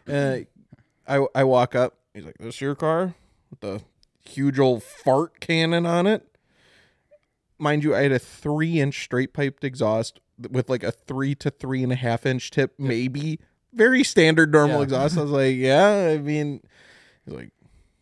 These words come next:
Speaker 1: "Shit couldn't keep up with my Camaro." And it's almost sounds fake, like,
Speaker 2: Yeah.
Speaker 1: how,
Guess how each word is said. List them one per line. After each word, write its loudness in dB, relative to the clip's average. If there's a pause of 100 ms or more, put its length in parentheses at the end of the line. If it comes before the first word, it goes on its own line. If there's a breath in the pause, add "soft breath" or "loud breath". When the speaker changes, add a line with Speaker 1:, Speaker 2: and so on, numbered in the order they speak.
Speaker 1:
"Shit -6
couldn't -6
keep -6
up -6
with -8
my -10
Camaro." -6 (500 soft breath)
And 6
it's 2
almost 6
sounds 2
fake, -2
like, 4
Speaker 2:
Yeah. 2
Speaker 1:
how, -4